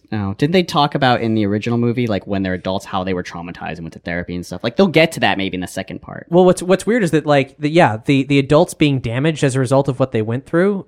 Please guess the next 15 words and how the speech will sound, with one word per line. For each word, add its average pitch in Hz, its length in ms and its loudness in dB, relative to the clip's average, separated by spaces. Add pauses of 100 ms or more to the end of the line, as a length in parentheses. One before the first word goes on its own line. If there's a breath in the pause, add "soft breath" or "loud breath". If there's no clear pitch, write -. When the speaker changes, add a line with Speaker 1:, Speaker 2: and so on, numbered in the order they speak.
Speaker 2:
is 151 160 2
an 147 60 2
important 143 360 -2
part 139 180 2
of 165 80 2
it. 240 240 -2 (920)
And 147 420 2 (180)
this 185 200 0
is 180 100 0
not, 170 300 2 (220)
I 143 100 0
don't 156 240 4
feel 139 160 0
this 120 200 -8
is, 110 120 -10